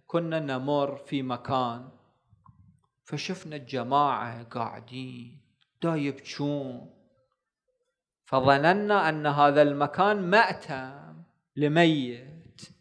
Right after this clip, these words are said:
بعدين تبين لنا أن هذا المكان الآن ما أتذكر، قال دعاء كميل لو دعاء الندبة". يقول: "عدنا ما كان هالشكل،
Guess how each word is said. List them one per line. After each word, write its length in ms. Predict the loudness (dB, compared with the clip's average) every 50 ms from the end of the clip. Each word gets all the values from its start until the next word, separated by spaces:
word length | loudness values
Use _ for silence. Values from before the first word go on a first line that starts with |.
| _ _ _ _ _ _ _ _ _ _ _ _ _ _
بعدين 500 | 0 2 4 4 4 2 0 0 -2 -2
تبين 500 | -4 -2 0 2 2 2 2 0 0 0
لنا 300 | 0 0 0 0 0 -2
أن 140 | -2 -4 -4
هذا 320 | -4 -4 -2 -2 -2 -2 -2
المكان 540 | -2 -4 -4 -6 -4 -4 -4 -4 -4 -4
الآن 300 | -6 -6 -6 -6 -6 -6
ما 280 | -4 -2 -2 0 0 0
أتذكر، 540 | -2 -4 -6 -10 -10 -10 -12 -14 -14 -14 -8
قال 320 | -2 0 2 2 0 0
دعاء 460 | -2 -2 0 0 0 -2 -4 -6 -10 -10
كميل 400 | -8 -6 -4 -4 -2 -2 -4 -2
لو 180 | -2 0 -2
دعاء 420 | 0 0 -2 0 2 2 2 2 0
الندبة". 600 | -4 -6 -6 -6 -6 -6 -8 -12 -18 -20 -20 -20 _ _ _ _ -20 -20 _ _ _ _ _ _ _ _ _ -20 _ _ _ _ _ _ _ _ -16
يقول: 280 | -8 -4 -4 -2 -2
"عدنا 480 | 2 4 6 6 6 4 0 -4 -4 -4
ما 180 | -2 -2 -4
كان 280 | -4 -4 -6 -8 -8 -8
هالشكل، 520 | -10 -12 -14 -16 -18 -20 -20 -20 -20 -20